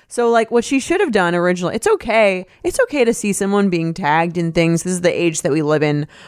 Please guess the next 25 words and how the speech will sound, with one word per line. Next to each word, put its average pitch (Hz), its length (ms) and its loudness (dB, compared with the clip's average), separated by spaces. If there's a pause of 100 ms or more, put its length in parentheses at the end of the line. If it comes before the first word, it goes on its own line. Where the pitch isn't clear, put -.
or, 165 440 0 (240)
or 196 180 2
seem 202 240 0
to 190 100 -2
have 180 220 2
some 180 160 -2
sort 175 220 0
of, 160 40 -4
like, 165 200 0
online 160 500 0
relationship 160 480 0
or 156 80 2
some 160 200 -2
sort 160 220 0
of, 151 140 0
like, 143 360 0 (480)
connection 175 500 0
with 165 100 2
someone 165 300 0
else 160 280 2
and 170 120 0
be 160 80 -2
bothered 147 480 0
by 131 160 2
it. - 180 -4